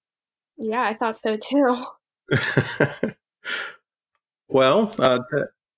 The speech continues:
Speaker 2: to everyone listening, um, I, I think we should take Gabby up on her on her invitation. Uh, go ahead, read this text. Go ahead, answer these questions about where do we see our brokenness, where do we see God's healing in the world,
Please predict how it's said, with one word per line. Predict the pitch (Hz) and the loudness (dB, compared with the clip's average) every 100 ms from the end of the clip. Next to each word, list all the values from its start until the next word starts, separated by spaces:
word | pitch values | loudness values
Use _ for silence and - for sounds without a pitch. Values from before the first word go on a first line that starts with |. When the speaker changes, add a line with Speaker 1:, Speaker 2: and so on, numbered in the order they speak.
| - | -4
Speaker 2:
to | 143 | -2
everyone | 135 143 143 135 127 | 0 2 2 2 2
listening, | 127 127 131 131 185 185 - | 0 2 2 2 0 -2 0
um, | 117 113 113 107 104 - _ _ | 2 4 2 0 -4 -8 _ _
I, | - 131 151 - - | -2 0 0 -2 0
I | 120 | 2
think | 135 156 | 2 0
we | 143 | 0
should | 127 120 | 0 -2
take | - 120 120 | 2 2 2
Gabby | - 113 113 117 | 0 0 2 2
up | 113 - | 0 -2
on | 113 117 110 | -2 0 0
her | 117 113 113 113 - _ _ _ _ | 0 2 2 0 -6 _ _ _ _
on | - 120 | 0 2
her | 123 117 | 4 4
invitation. | 117 117 110 113 123 - - - 123 - | 4 2 0 2 2 0 -2 -4 -8 -2
Uh, | 104 107 110 117 - - | 0 2 2 -2 -8 -4
go | 143 156 | 0 2
ahead, | 139 175 104 95 | 2 2 2 0
read | 120 123 156 | 0 2 2
this | 147 107 - | 2 0 0
text. | 120 95 101 - - 120 | -2 -2 -2 -6 -8 -2
Go | 113 123 | 0 2
ahead, | 127 131 143 104 - _ - | 2 2 2 0 -4 _ -2
answer | 139 180 143 | -2 0 0
these | 113 101 - | 2 0 -2
questions | - 107 110 - 104 | 0 0 0 -2 -2
about | 104 107 107 - - - _ _ | 0 2 2 -2 -8 -20 _ _
where | 110 123 | 2 2
do | 139 | 4
we | 147 139 | 2 0
see | - 131 135 | 2 0 2
our | 117 | 2
brokenness, | 117 107 127 131 131 | 2 2 2 2 0
where | - | 2
do | 120 | 0
we | |
see | 117 131 123 | 0 0 0
God's | 123 113 104 | 2 2 0
healing | - 131 135 123 | 0 2 4 2
in | 110 | 2
the | 101 | 2
world, | 101 101 98 | 2 2 0